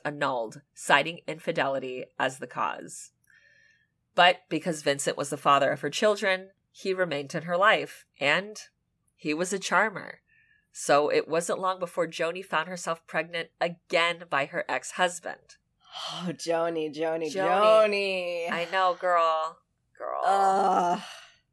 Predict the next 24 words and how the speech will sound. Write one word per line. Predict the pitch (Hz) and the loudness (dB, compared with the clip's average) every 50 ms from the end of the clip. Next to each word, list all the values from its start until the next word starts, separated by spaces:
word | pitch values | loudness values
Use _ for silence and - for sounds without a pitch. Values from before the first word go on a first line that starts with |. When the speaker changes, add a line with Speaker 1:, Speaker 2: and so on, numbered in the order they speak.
| _ _ _ _ - | _ _ _ _ -10
Speaker 1:
Girl. | - 113 67 - - - _ _ _ _ _ _ _ _ | -6 -6 -6 -6 -8 -12 _ _ _ _ _ _ _ _
Speaker 2:
Girl. | - - - | -12 -10 -10
Speaker 1:
I | 156 | -10
know. | - - 64 57 55 - _ _ _ _ _ _ _ _ _ - | -10 -12 -12 -14 -14 -16 _ _ _ _ _ _ _ _ _ -12
I | - 160 | -12 -12
feel | 170 - - 120 | -10 -10 -12 -12
for | - - - | -12 -12 -14
you. | - - - 233 | -12 -8 -6 -2
Speaker 2:
You | 294 330 320 | -2 -2 -2
were | 277 359 381 339 - - _ _ - - | -2 -2 -4 -4 -4 -8 _ _ -2 0
out. | 349 403 403 403 381 - - _ _ _ _ - | 2 4 4 2 2 -2 -8 _ _ _ _ -12
You | - 285 | -10 -8
Speaker 1:
You | 311 320 330 320 | -6 -6 -6 -4
Speaker 2:
were | 320 330 339 330 302 - _ _ _ _ _ _ _ _ _ _ - | -4 -4 -4 -4 -8 -10 _ _ _ _ _ _ _ _ _ _ -8
free. | 349 349 349 359 381 370 359 359 349 330 311 285 254 226 | -6 -2 -2 -2 -2 -2 -2 -4 -4 -4 -4 -4 -4 -4
Speaker 1:
<sighs> | |
Speaker 2:
Like, | 214 214 208 208 202 | -2 -2 0 0 0
why? | 214 214 220 226 233 240 254 262 254 269 269 285 269 285 294 294 294 254 - - _ _ _ _ _ _ _ - - - | -2 -4 -2 0 2 4 4 6 6 6 6 4 2 2 0 -2 -4 -10 -12 -14 _ _ _ _ _ _ _ -20 -20 -20
You | - - - | -18 -16 -14
let | 254 277 277 | -14 -14 -14
him | - 294 262 - | -14 -16 -14 -14
trap | - - 330 320 311 - - | -12 -12 -12 -12 -14 -16 -16
you | 302 302 302 | -16 -16 -16
again. | 294 - 294 285 285 277 262 247 240 | -14 -14 -14 -14 -14 -14 -16 -18 -20